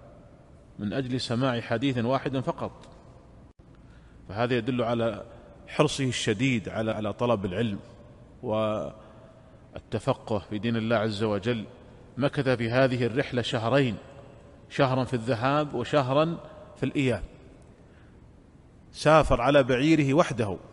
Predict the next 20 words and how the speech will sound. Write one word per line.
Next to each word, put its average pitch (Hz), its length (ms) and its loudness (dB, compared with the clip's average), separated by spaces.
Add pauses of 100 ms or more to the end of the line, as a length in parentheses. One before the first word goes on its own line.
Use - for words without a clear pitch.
(280)
وحده 127 440 4
من 143 180 2
المدينة 143 460 0
إلى 170 220 -4
الشام 107 300 -8 (520)
من 120 100 -6
أجل 135 280 -2
سماع 131 380 -2
حديث 127 360 -4
واحد 127 580 -2 (160)
فقط، 107 240 -6 (1400)
فهذا 147 300 2
يدل 147 320 2
على 135 460 0 (920)
حرص - 340 2
جابر 131 360 4
رضي 120 220 2
الله 110 320 0
عنه 117 260 0
على 110 280 -4